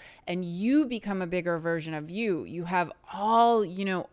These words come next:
all your ages, all your ups and downs, you bring them all in, and then you're a freaking powerhouse. Like, you cannot, imagine you have that gang, like, I got my two-year-old in me, I got that five-year-old in me, I got that thirteen-year-old in me, I got that twenty-year-old in me, like, I got this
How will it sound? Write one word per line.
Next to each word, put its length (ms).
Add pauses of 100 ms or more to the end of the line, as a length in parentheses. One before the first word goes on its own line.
all 260
your 280
ages, 560
all 360
your 540
ups 300
and 100
downs, 320
you 60
bring 340
them 220
all 240
in, 340 (380)
and 120
then 140
you're 140
a 40
freaking 520
powerhouse. 800
Like, 140
you 60
cannot, 520 (500)
imagine 500
you 140
have 220
that 200
gang, 380
like, 160
I 80
got 180
my 140
two-year-old 720
in 100
me, 120
I 80
got 140
that 160 (100)
five-year-old 560
in 80
me, 120
I 100
got 120
that 120 (100)
thirteen-year-old 640
in 80
me, 140
I 80
got 140
that 180
twenty-year-old 560
in 80
me, 100
like, 260
I 60
got 260
this 300